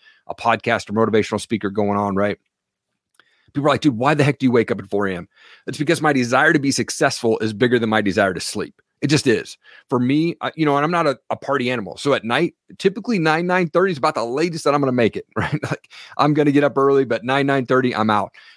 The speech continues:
But four A M, six days a week, and my most productive day is on Saturday because my kids will sleep until eight, and I've got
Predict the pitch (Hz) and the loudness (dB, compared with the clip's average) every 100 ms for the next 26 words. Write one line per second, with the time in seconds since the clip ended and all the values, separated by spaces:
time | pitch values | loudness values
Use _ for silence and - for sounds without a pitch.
0 | - 123 - 139 165 165 147 131 - 151 | -8 -8 -6 -2 0 2 0 -2 -6 -6
1 | - 143 123 135 127 151 226 202 - 131 | -2 0 0 0 0 0 0 0 0 0
2 | 127 120 110 139 135 117 101 113 113 107 | 0 -4 -2 0 0 -2 -4 -2 -2 -2
3 | 104 104 104 113 104 - 139 131 - 117 | -6 -6 -4 -4 -2 0 2 0 0 -2
4 | 117 101 101 - 143 120 - _ _ _ | -2 -2 -4 -2 0 0 -6 _ _ _
5 | 104 131 143 - | -6 -2 -2 -4